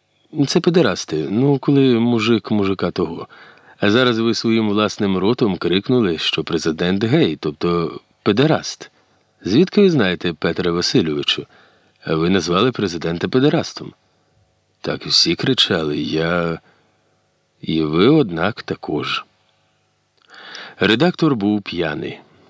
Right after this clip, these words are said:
Почуття гумору і так ніколи не було його сильною стороною. Він розгублено дивився навкруги, але всі їли та запивали, дзвенів посуд,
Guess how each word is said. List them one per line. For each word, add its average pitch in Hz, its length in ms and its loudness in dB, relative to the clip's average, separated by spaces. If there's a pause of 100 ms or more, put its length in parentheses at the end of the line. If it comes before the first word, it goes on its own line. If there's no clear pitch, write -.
(720)
Почуття 110 640 2
гумору 151 920 2 (500)
і 90 160 -4
так 117 220 0
ніколи 131 320 2
не 95 100 0
було 87 220 -2
його 85 300 -2
сильною 78 480 -4
стороною. 85 580 -2 (400)
Він 104 260 4
розгублено 107 640 2
дивився 95 460 0
навкруги, 92 580 0
але 120 320 4
всі 107 400 2
їли 120 400 4
та 107 180 0
запивали, 104 760 2
дзвенів 87 520 -2
посуд, 117 560 2